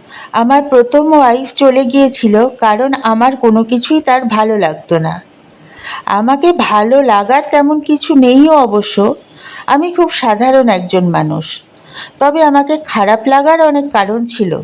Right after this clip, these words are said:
এর মধ্যে অন্যতম একটা কারণ হলো আমি আমার মায়ের একান্ত বাধ্য সন্তান। মা আর আমার ওয়াইফের মধ্যে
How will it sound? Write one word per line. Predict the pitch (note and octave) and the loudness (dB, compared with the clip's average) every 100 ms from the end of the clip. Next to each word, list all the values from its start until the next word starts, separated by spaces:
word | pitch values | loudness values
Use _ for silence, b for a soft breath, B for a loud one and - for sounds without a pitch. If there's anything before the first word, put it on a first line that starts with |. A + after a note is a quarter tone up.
| - - - | -12 -16 0
এর | G#3 | 2
মধ্যে | G#3+ B3+ A#3+ D4 | 2 0 2 2
অন্যতম | B3+ A#3+ C4+ C#4 C#4 | 2 0 0 0 0
একটা | C#4 C4 C4 C4+ | 0 0 -2 -2
কারণ | B3+ G#3+ C4 | 0 -2 -2
হলো | C#4+ C4+ G3+ A#3 A#3 B B B B B | -2 -2 -4 -8 -16 B B B B B
আমি | A#3 C4+ E4 | -2 0 0
আমার | D#4 B3+ A#3+ | 0 2 -2
মায়ের | G#3+ G3+ G3+ C4 D4+ | 0 -2 0 -2 -2
একান্ত | B3 B3 A3+ A3+ | -2 0 -2 0
বাধ্য | B3 G3+ F#3 F3 - A#3+ | -2 0 -4 -2 -2 0
সন্তান। | A3+ E3 D#3+ D#3 D3+ D#3 - - - _ B B B B B - | 0 -4 -4 -6 -6 -8 -16 -20 -20 _ B B B B B 2
মা | G3 A#3 C4+ F4 - - - | 4 4 2 0 -4 -10 -2
আর | A#3 A#3 A#3 | 0 0 0
আমার | G#3+ A3 C4 A#3+ | -2 0 0 0
ওয়াইফের | G#3+ G3+ G3+ G#3+ D4+ D#4 | -2 -2 -2 -2 -2 2
মধ্যে | D#4 D#4 - A3 | 2 0 0 0